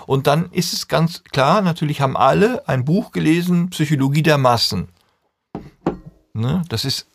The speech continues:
achtzehnhundertsechsundsiebzig, glaub ich, rausgekommen. Da beschreibt ein französischer Philosoph, wie Massen funktionieren. Und das ist die Blaupause gewesen, nicht nur für politische Diktaturen, auch für Unternehmensdiktaturen nämlich.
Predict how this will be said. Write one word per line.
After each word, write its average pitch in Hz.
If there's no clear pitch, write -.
achtzehnhundertsechsundsiebzig, 127
glaub 127
ich, 113
rausgekommen. 160
Da 135
beschreibt 160
ein 135
französischer 175
Philosoph, 151
wie 165
Massen 143
funktionieren. 92
Und -
das 127
ist 190
die 165
Blaupause 156
gewesen, 113
nicht 190
nur 190
für -
politische 180
Diktaturen, 170
auch 156
für 143
Unternehmensdiktaturen 117
nämlich. -